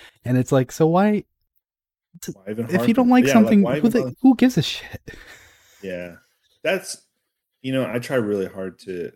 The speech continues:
Speaker 2: kinda adopt that same, um, mindset.
Speaker 1: Yeah.
Speaker 2: Um, and,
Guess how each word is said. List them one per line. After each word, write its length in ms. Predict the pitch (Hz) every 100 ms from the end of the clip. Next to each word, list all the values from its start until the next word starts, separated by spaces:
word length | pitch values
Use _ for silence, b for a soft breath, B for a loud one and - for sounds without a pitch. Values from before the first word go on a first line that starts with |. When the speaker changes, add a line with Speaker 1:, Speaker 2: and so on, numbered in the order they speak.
| _
Speaker 2:
kinda 240 | 107 101 90
adopt 380 | 85 92 87 92
that 220 | 78 -
same, 600 | - 101 95 87 82 _ _ _ _ _ 240 _ 85
um, 140 | 82 _ _ _ _ _ _ 113
mindset. 680 | 107 101 98 95 92 87 82
Speaker 1:
Yeah. 380 | 123 117 101 95 - 82
Speaker 2:
Um, 160 | 85 82 _ _
and, 140 | 95